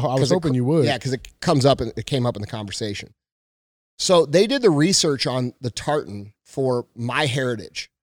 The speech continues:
Speaker 2: all right, Frisella. And what they found is fucking incredible.
Speaker 1: That's wild shit.
Speaker 2: So they found that my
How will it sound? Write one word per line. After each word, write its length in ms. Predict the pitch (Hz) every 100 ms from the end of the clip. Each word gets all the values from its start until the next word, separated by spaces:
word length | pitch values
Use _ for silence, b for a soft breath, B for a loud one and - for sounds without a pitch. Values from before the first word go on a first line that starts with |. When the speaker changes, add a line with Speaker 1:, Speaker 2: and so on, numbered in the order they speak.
| _ _
Speaker 2:
all 80 | 113
right, 220 | 113 117
Frisella. 600 | - 123 - 139 123 90 - _ _ _
And 120 | 113 120
what 160 | 185
they 140 | 269 233
found 640 | - 165 156 113 101 104 _ _ _ _ _ -
is 160 | 117
fucking 420 | - 147 135 127
incredible. 500 | 110 107 123 113 80
Speaker 1:
That's 120 | - 90
wild 380 | 87 92 80 -
shit. 260 | 98 82 _
Speaker 2:
So 260 | - 160 143
they 200 | 156 240
found 540 | - 175 170 165 160
that 140 | 127 113
my 540 | 123 135 180 180 190